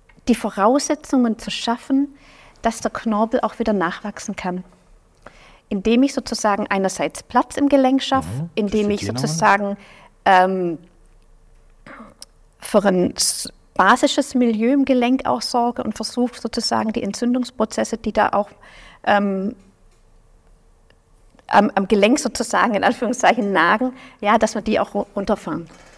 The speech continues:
Speaker 2: Wow, okay. Äh,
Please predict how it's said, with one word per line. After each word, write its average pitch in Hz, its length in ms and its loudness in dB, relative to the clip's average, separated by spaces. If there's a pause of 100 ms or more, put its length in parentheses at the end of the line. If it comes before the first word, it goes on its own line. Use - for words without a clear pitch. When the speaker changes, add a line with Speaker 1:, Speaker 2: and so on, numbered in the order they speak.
(580)
Speaker 2:
Wow, - 540 -14 (400)
okay. 80 560 0 (2250)
Äh, 85 560 2